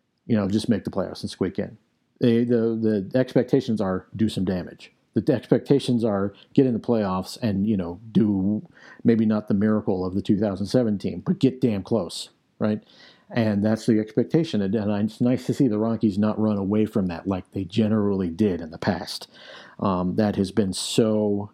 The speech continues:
so important, I think. Um, and it's gonna be interesting to see how these organizations come back and, and, and continue to develop. Um, the Nuggets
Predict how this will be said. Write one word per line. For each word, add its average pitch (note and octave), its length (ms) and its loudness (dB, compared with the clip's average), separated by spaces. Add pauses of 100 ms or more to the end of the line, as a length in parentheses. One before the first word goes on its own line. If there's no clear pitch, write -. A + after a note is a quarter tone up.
(120)
so G#2+ 420 0
important, F#2 500 -2
I G2 140 0
think. - 360 -8 (500)
Um, G2 560 0 (240)
and G#2+ 380 2
it's A2+ 140 -2
gonna D#3+ 160 4
be D3+ 100 2
interesting D3+ 320 0
to C#3 60 0
see D3+ 260 2
how B2+ 760 -2 (140)
these A#2 320 2
organizations A2 1080 0 (680)
come B2+ 240 4
back A2+ 340 0 (100)
and, G#2 460 0
and, G2 340 0
and G2 300 -2 (340)
continue B2+ 520 2
to B2 120 -4
develop. G#2 520 0
Um, F#2+ 340 -2
the G2+ 120 0
Nuggets B2 420 0